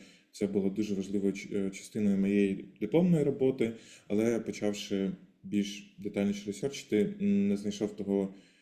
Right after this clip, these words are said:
е, алгоритму, який би підійшов саме для мене, тому, е, прийшлось, е, щось робити своє. А,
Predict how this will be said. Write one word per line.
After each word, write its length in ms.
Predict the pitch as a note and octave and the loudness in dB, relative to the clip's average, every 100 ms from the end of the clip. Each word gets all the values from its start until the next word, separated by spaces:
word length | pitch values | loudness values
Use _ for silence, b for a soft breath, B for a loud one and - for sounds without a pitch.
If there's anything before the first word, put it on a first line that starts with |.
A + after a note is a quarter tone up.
| B B | B B
е, 80 | G2 | -2
алгоритму, 560 | G2 G#2 G2+ B2+ - G2+ | 2 2 4 2 4 0
який 200 | G2+ G2 | 2 2
би 120 | G2 | 2
підійшов 540 | G2 F#2+ - G#2 G2 | 0 -2 -2 -2 -2
саме 240 | - G2 F#2+ | 0 0 0
для 120 | G2+ | 0
мене, 240 | B2+ A#2 | -2 -4
тому, 380 | - F#2+ G2+ G2+ - - G#2 | -4 -2 -2 -2 -14 -12 -4
е, 320 | F#2+ F#2+ F#2 - | -2 -2 -4 -12
прийшлось, 420 | - - G2+ G2 - _ _ - | -14 -10 -8 -8 -10 _ _ -8
е, 240 | G2 G2 F#2+ | -4 -4 -6
щось 300 | - G2+ F#2 | -12 -12 -10
робити 240 | F2+ F#2 | -8 -8
своє. 240 | - - - - _ B B B B B B | -8 -10 -12 -14 _ B B B B B B
А, 240 | G#2 G2+ | -2 0